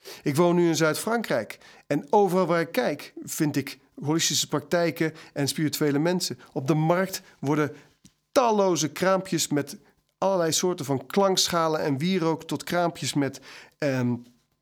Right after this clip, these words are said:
eh, kristallen gezien, gewoon op een reguliere markt. Je ziet het in Amsterdam, je ziet het in Zwolle, je ziet het in Eindhoven, je ziet het in Amerika. De mensheid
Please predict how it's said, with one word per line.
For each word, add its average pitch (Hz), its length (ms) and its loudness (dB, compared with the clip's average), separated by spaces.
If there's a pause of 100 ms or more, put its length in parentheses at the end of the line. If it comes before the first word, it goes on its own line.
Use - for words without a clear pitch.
(420)
eh, 131 200 -2
kristallen 190 580 2
gezien, 139 460 0 (180)
gewoon 170 480 2
op 135 100 -2
een 131 60 -2
reguliere 131 600 0
markt. 110 480 -4 (800)
Je 147 80 -2
ziet 156 200 2
het 160 100 -2
in 165 100 4
Amsterdam, 170 640 2 (200)
je 135 120 0
ziet 139 200 -2
het 127 120 -4
in 131 120 2
Zwolle, 165 540 0
je 131 80 -4
ziet 131 200 -2
het 117 100 -4
in 139 100 2
Eindhoven, 131 840 0 (360)
je 135 100 -2
ziet 160 180 2
het 147 120 -4
in 160 340 2
Amerika. 170 640 2 (200)
De 123 100 -6
mensheid 135 760 0